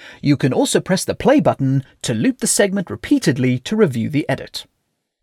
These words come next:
During playback, you can also press the comma and full stop keyboard shortcuts to slide the footage by one frame. Smoke will continue to review the edit with the new offset.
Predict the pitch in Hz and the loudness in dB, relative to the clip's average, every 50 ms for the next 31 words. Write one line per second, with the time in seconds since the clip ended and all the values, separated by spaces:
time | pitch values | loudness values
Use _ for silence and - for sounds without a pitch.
0 | _ _ _ _ _ _ _ _ _ _ _ - - - 131 - 127 120 139 127 | _ _ _ _ _ _ _ _ _ _ _ -20 -20 -16 -10 -8 -4 -2 0 0
1 | 110 104 107 - - 220 247 185 139 131 131 - - _ _ _ - - _ - | 0 -2 -2 0 2 4 4 6 4 4 2 0 -6 _ _ _ -20 -18 _ -4
2 | 156 208 277 - 233 - - - 226 311 285 - 214 180 - - 151 156 - - | 0 0 2 2 0 -2 0 0 0 0 2 2 0 0 2 0 0 0 -2 -6
3 | - - - - - 196 196 165 143 - - 127 110 - - 226 254 - - - | -12 -14 -8 -2 0 2 4 4 2 2 0 -4 -6 -4 -2 -2 -2 -2 0 -2
4 | 180 - - - 151 120 117 120 - - - 269 240 - - 123 - - - - | -2 -2 0 -2 -2 0 0 -4 -2 0 -2 -2 -2 0 -2 -2 -2 -2 -8 -10
5 | - - - - - 320 - - 320 311 302 240 208 233 - - 165 - - 151 | -10 -16 -14 -8 -6 -6 -2 2 4 4 4 4 2 0 0 0 -2 0 0 0
6 | 135 - - 143 147 143 - 117 107 110 113 - - 139 139 127 101 - - _ | -2 0 0 0 0 0 0 -4 -6 -6 -8 -6 -2 0 0 0 -2 -6 -12 _
7 | _ _ _ _ _ _ _ _ _ _ _ _ _ _ _ _ _ _ - - | _ _ _ _ _ _ _ _ _ _ _ _ _ _ _ _ _ _ -20 -20
8 | - - - - - - - 175 240 285 - 202 196 - - 139 117 - - 165 | -20 -18 -10 -6 -4 0 2 2 2 2 2 -4 -6 -4 -4 -4 -4 -2 -2 -2
9 | 214 233 226 175 - 131 98 113 110 113 190 262 254 202 220 165 - 156 143 156 | 0 0 -2 -4 -4 -6 -6 -6 -2 0 2 2 2 2 0 -2 0 0 0 0
10 | 147 - - 147 - - 165 147 139 127 127 139 _ - 117 - - - - - | 0 0 -4 -4 -2 0 0 0 2 0 -2 -4 _ -8 -10 -8 -6 -8 -8 -8
11 | - - - - | -10 -14 -16 -20